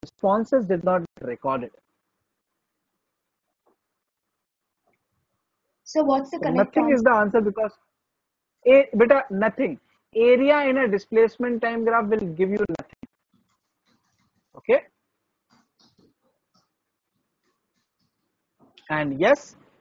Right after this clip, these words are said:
Speaker 1: we have it without influencing the leaderboard. So the final leaderboard is, I guess now Srijan will be influenced now,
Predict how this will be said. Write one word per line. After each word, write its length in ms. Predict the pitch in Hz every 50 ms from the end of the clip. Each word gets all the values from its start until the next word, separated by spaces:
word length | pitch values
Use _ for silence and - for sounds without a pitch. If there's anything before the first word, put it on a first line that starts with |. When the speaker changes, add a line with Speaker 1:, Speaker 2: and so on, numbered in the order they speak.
| _ -
Speaker 1:
we 180 | 143 147 156 147
have 320 | 131 156 170 190 208 214
it 180 | 226 240 233 - - - - _ - 139 143
without 360 | 175 165 202 214 233 226 226
influencing 640 | 214 202 190 - 202 208 208 202 185 - 214 208 202
the 100 | 202 185 -
leaderboard. 460 | - 185 196 180 185 202 220 233 220 - _ _ _ _ _ _ _ _ _ _ _ _ _ _ _ - - - - _ _ _ _ _ _ _ _ _ _ _ _ _
So 180 | _ - 285 359
the 120 | 381 381 392
final 320 | - 320 320 320 320 320 294
leaderboard 500 | 277 277 262 262 220 247 247 247 233 233 -
is, 560 | 226 214 214 202 185 185 226 269 - - _ _ _ _ _ _ _ _ _ _ _ _ _ _ _ - 180
I 160 | 190 208 208
guess 280 | 196 220 214 - -
now 520 | 196 185 185 185 190 196 196 196 202 208 214
Srijan 500 | - - - 185 170 170 190 190 185 175
will 160 | 180 180 175
be 280 | 165 165 180 175 170 165
influenced 840 | 165 165 160 _ _ - 180 185 185 180 180 175 175 180 160 147 151
now, 380 | 139 143 147 170 175 175 170